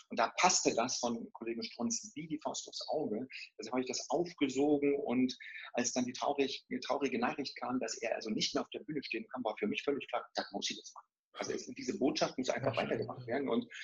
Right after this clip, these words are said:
Speaker 1: wie das so ist mit der selbsterfüllenden Prophezeiung, drei Wochen später kam der Anruf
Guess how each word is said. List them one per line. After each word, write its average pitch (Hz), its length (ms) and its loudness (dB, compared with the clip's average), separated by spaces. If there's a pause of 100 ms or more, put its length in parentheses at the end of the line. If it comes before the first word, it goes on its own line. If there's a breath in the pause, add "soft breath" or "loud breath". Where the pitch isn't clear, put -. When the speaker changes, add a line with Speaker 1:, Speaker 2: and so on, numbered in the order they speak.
(180 loud breath)
Speaker 1:
wie 127 60 4
das 135 140 10
so 147 80 8
ist - 140 4
mit 143 100 8
der 127 60 10
selbsterfüllenden 131 640 6
Prophezeiung, 135 520 4
drei 131 220 2
Wochen 127 180 2
später 131 300 2
kam 117 220 -2
der 107 140 0
Anruf 139 240 6